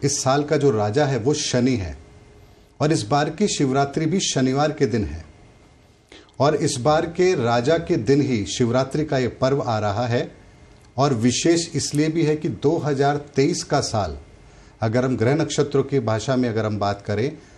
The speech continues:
तो नेचुरल डिजास्टर के लिए जाना जाएगा। और भगवान शिव तो स्वयं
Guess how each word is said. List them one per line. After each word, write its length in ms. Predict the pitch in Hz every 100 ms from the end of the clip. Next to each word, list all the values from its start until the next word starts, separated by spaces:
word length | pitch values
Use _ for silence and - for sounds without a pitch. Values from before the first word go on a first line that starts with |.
| - - -
तो 100 | 139
नेचुरल 680 | 104 113 139 - 165 180
डिजास्टर 600 | 139 110 107 127 - 160
के 140 | 151 143
लिए 140 | 131
जाना 260 | 110 98 92
जाएगा। 420 | 82 80 76 76 - - - - _ _ _ _ _ 123
और 240 | 127 107
भगवान 420 | 113 117 117 147 151
शिव 460 | - 139 110 - - - - - - - _ _
तो 80 | 123
स्वयं 520 | - - 131 147 151